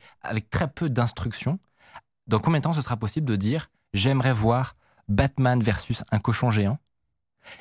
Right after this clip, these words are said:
et que sous tes yeux soit généré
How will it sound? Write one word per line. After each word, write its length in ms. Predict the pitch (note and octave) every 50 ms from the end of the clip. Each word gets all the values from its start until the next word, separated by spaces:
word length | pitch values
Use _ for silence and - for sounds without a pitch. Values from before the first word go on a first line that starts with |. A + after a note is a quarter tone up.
| - -
et 100 | C#3+ A#2+
que 340 | - - - C#3+ C#3+ C#3 - - _ _ -
sous 240 | - - - F3 D#3+
tes 120 | - D3+
yeux 380 | C3 A2 G#2+ A2 A#2 C3+ E3+ - -
soit 320 | - - - - B2 G#2+
généré 600 | G#2 G2+ G2 A2 C3 C#3 C#3 B2 A2+ A#2+ C#3 D#3+